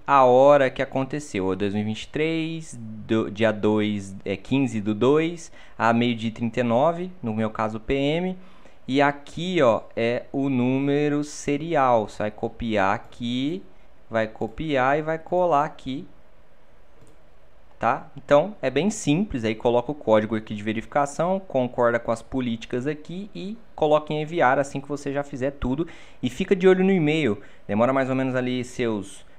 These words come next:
talvez, vinte minutos, tem dia que mais, tem dia que demora cinco minutos, tem dia que demora dois minutos, demora, assim, depende muito de como a Hikvision tá no momento. É, e aí agora vamos ver como é que fica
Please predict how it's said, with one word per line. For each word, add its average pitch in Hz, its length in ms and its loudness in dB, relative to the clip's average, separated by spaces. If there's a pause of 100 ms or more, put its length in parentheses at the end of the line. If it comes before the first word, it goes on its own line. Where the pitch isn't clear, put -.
(100)
talvez, 101 320 -4
vinte 123 260 2
minutos, 123 460 0
tem 110 140 -2
dia 107 160 -2
que - 100 -12
mais, 120 400 -2
tem 113 160 -4
dia 113 140 -2
que 110 60 -10
demora 113 280 0
cinco 131 320 -2
minutos, 113 380 0
tem 104 80 -6
dia 110 100 -8
que 110 40 -8
demora 113 200 0
dois 117 320 2
minutos, 117 380 0
demora, 117 560 0
assim, 117 180 -4
depende 160 460 -2
muito 165 440 4
de 190 80 -4
como 175 320 4
a 175 140 4
Hikvision 151 500 -2
tá 117 320 6 (300)
no 123 140 4
momento. 120 600 4 (400)
É, 104 640 4
e 127 140 2
aí 143 480 4
agora 147 460 8
vamos 147 260 0
ver 139 140 2
como 139 260 0
é 139 80 0
que 143 220 -8
fica 143 680 -4